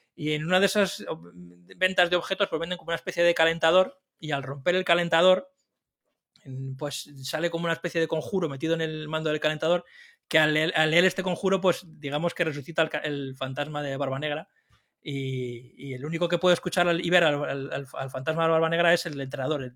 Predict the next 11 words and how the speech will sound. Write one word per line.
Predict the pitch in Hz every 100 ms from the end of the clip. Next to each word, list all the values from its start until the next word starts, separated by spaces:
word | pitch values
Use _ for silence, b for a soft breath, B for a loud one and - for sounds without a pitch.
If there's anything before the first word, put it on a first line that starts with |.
| _
Dean | 143 151 135
Jones, | 135 -
¿no? | 139
Entonces | 123 147 - _ _
se, | - 156
se | - 151
da | 151
lo | 175
típico | 170 180 180 180
esto | 180 190
de | 175